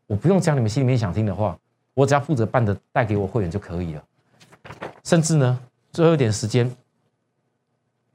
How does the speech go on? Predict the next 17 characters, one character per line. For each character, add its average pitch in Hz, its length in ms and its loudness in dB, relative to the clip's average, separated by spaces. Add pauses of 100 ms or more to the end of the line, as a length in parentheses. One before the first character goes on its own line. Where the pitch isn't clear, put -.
(400)
我 117 80 0
跟 143 100 4
大 143 100 2
家 139 60 4
讲 101 200 -2
一 95 60 0
下 98 260 -4 (1300)
我 120 100 2
的 120 240 4 (1800)
官 165 200 6
方 160 300 4
正 165 240 2
版 101 180 2
的 101 240 0 (100)
赖 139 200 2
账 120 180 0
号， 113 240 0